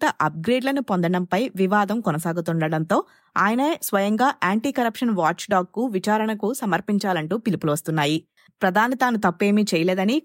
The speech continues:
Qantas సర్వీసుల ప్రకారం ప్రతిపక్ష సభ్యులకు కూడా ఉచిత అప్‌గ్రేడ్లు లభిస్తున్నాయని తెలిపారు. అయితే ప్రతిపక్షం ఈ ఆరోపణలపై విచారణ కోరుతోంది. అయితే యాంటోనీ అల్బనీసీ దీనికి సమాధానమిస్తూ, ప్రతిపక్ష నాయకుడు పీటర్ డటన్ మైనింగ్ బిలియనర్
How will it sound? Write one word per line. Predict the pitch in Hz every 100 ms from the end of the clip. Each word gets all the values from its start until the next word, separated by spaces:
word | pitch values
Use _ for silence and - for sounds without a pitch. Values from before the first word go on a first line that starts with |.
| -
Qantas | 220 233 294
సర్వీసుల | - 196 220 262
ప్రకారం | 233 214 196 196 262
ప్రతిపక్ష | 202 185 - -
సభ్యులకు | 269 214 190 220 247
కూడా | 226 226
ఉచిత | 254 214 214 240 -
అప్‌గ్రేడ్లు | 170 165 196 226 233
లభిస్తున్నాయని | 175 165 202 208 180 147 139
తెలిపారు. | 208 165 - 139 151 - _ -
అయితే | 175 170 330
ప్రతిపక్షం | - 190 220 233 - 277 -
ఈ | 233
ఆరోపణలపై | 240 185 202 220 190 160 165 277
విచారణ | 214 208 208 170
కోరుతోంది. | 208 160 - 147 147 156 - _ -
అయితే | 170 170 285 -
యాంటోనీ | 196 202 269 294
అల్బనీసీ | 247 208 226 226 247
దీనికి | 214 208 214
సమాధానమిస్తూ, | 196 170 170 202 196 160 - 294
ప్రతిపక్ష | - 190 233 277 285
నాయకుడు | 277 269 269
పీటర్ | - 196 226
డటన్ | 202 165 196 339 _ _
మైనింగ్ | 190 214 294 320
బిలియనర్ | 254 233 220 220